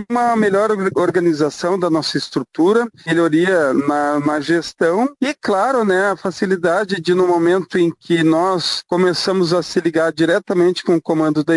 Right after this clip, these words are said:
instituição, eh, a gente demandar a questão de recursos humanos, materiais, a gente ir em busca de melhorias pra toda a região. Em Vacaria vai ter a sede do comando regional,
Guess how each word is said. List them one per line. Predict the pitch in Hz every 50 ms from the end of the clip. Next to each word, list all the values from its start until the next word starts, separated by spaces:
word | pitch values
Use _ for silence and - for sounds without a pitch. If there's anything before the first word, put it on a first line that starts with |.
| 160 151
instituição, | - 170 151 - - - 196 170 - 220 220 202 - - 185 165 190 247 262 - _ -
eh, | - 226 233 233 233 233 226 214 214 226
a | 226 202
gente | 202 233 202 - 247 220
demandar | 202 247 240 233 240 247 240 226 185 175 190 190 202 214 220 202 202 190 -
a | - 170 170 170 165 165 -
questão | - 190 170 151 - - - 165 170 180
de | 165 160
recursos | 160 156 156 135 - - 175 156 - - 151 131
humanos, | 131 131 127 135 139 151 156 151 139 123
materiais, | 123 135 131 - - 131 117 120 123 131 147 151 143 135
a | 131
gente | 123 139 143 135 - - - 151 156 151 - _
ir | 156 151
em | 156 160
busca | 151 135 143 170 196 185 - - 165
de | 151 180
melhorias | 180 185 208 240 240 226 196 170 180 202 208 190 170 -
pra | - 196 180
toda | - - 156 156 160
a | 180 156
região. | 170 175 156 147 - 135 104 90 - _ -
Em | 123 127 147 165 160
Vacaria | 156 170 175 - - 170 151 139 143 143 147 143 127
vai | 120 131 123
ter | - - - 131
a | 123 120
sede | 113 - - - - 147 151 156 156 147 139 139
do | 127 131 127
comando | - - 135 127 127 123 123 127
regional, | 123 139 156 147 151 196 196 190 170 151 151 175 233 277